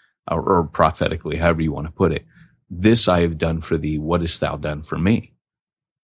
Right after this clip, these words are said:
And he opened up his entire, like, manor estate for anyone who wanted to come and be discipled. And this is, like, the seventeen hundreds. And, uh, and, and this became, like, this huge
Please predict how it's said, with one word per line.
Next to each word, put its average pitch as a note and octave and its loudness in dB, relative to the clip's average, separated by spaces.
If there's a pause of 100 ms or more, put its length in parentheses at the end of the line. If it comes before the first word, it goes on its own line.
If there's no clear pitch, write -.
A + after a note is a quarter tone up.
And G2 4
he F#2 2
opened A#2 4
up F#2 2
his F2+ 0
entire, F2 0
like, D#2 -10
manor E2 -4
estate - -4 (500)
for - -2
anyone A#2 6
who G2+ 2
wanted F2 0
to - -10
come F#2 2
and F2 0
be D2+ -4
discipled. F2+ 0
And F#2 -2
this C3 2
is, - -2
like, - -2
the D#2+ -2 (220)
seventeen F#2 0
hundreds. - -2 (560)
And, E2 2
uh, D2+ -2 (120)
and, F#2+ 2
and G#2 6
this A2+ 4
became, G#2+ 2
like, D#2+ -4
this E2 -6
huge G#2 0